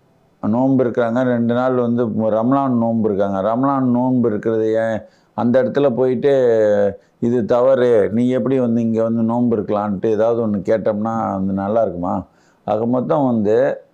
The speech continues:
தமிழ்நாடு வந்து ஒரு மத சகிப்புத்தன்மை கொண்ட மாநிலம்னா, அது வந்து உள்ளதுலேயே பார்த்தீங்கன்னா, இந்தியாவிலேயே வந்து ரொம்ப, ரொம்ப மத சகிப்புத்தன்மை கொண்டது தமிழ்நாடு. அந்த மத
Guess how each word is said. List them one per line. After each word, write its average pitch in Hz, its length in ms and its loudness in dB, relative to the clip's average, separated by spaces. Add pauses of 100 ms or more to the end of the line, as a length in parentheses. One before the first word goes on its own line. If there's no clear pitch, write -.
(120)
தமிழ்நாடு 143 800 0
வந்து 131 300 2
ஒரு 123 280 0
மத 110 500 0
சகிப்புத்தன்மை 123 920 -2
கொண்ட 107 340 -2
மாநிலம்னா, 110 800 -2
அது 104 220 0
வந்து 113 280 0
உள்ளதுலேயே 127 500 0
பார்த்தீங்கன்னா, 110 600 -2
இந்தியாவிலேயே 131 600 2
வந்து 123 520 0 (500)
ரொம்ப, 127 420 2
ரொம்ப 156 300 0
மத 135 340 0
சகிப்புத்தன்மை 113 840 -2
கொண்டது 110 720 2 (440)
தமிழ்நாடு. 98 640 -2 (460)
அந்த 123 260 0
மத 131 600 2